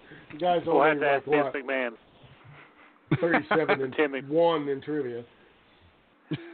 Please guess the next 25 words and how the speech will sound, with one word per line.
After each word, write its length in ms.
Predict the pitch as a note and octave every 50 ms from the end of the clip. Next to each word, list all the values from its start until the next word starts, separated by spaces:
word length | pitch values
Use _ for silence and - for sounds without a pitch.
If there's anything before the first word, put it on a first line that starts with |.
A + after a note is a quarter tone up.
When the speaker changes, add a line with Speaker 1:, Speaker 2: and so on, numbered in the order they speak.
| - - - - - -
Speaker 3:
Hey, 180 | F3+ - C#3+ - - - -
shut 200 | G3 G#3 G#3+ A3+
up. 240 | A3 G3 D3+ B2 - - - - - - _ _ _ _ _ -
<laughs> 80 | - - _ - - - - - F3+ F3+ F3 E3 - _ _ _ - - _ - -
What 540 | G3+ F#3 C3 - G3 E3 - - E3+ G#3+ B3
was 100 | B3 B3 B3+
it 120 | A#3 G#3
they 120 | A#3 A3+ -
said 120 | A#3 A#3 A#3
in 60 | G3+
the 60 | G#3
Little 320 | G3 G#3 A3 G#3+ G#3 F3+
Giants? 400 | F3 F#3 F#3+ G3 G3+ G3 F#3+ - G3+
Even 140 | A#3 B3+ C4+
if 80 | A#3 G3+
they 100 | A3 G#3+
beat 280 | G3+ G#3+ A#3 A3+ - G3+
you 60 | G3
ninety-nine 580 | F#3+ G3+ G#3 G#3 G#3+ G#3 G#3 G#3 G3+ G3+ G3
times 340 | F#3+ G3+ G3 F#3+ F#3 F#3 F3
out 160 | F3+ F3+ F3
of 100 | F3 E3
a 60 | E3+ E3
hundred, 340 | E3 D#3+ D#3 C#3+ C#3 C3 B2+
that 140 | C#3 D#3+